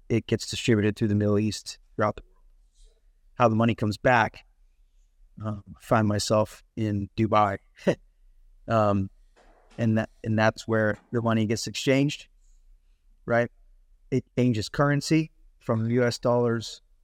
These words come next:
um, to either, you know, Chinese renmin-, renminbi, or it,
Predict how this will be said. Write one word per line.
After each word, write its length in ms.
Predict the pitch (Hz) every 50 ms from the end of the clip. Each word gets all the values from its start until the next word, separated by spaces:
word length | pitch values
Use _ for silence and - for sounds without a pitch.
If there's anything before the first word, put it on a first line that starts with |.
| _ - _ _ - - _ _ _ _ _ _ _ _ _ -
um, 520 | - 117 110 107 107 104 104 101 95 95 - _ _ _ _ _ -
to 160 | - 117 -
either, 640 | 120 123 120 110 117 113 110 110 110 110 107 107 _ -
you 120 | - 110 110
know, 260 | 107 104 98 95 - _ _ _ _ _ _ _ _ _ _ _ _ _ - _ - - _ _ _ _ _ _ _ _ _ _ _ _ _ _ -
Chinese 320 | - - 131 120 123 113
renmin-, 320 | 117 110 110 123 135 143 139 - -
renminbi, 640 | 120 117 123 143 156 165 165 160 156 156 156 151 - -
or 320 | - 127 117 113 113 110
it, 160 | 104 101 -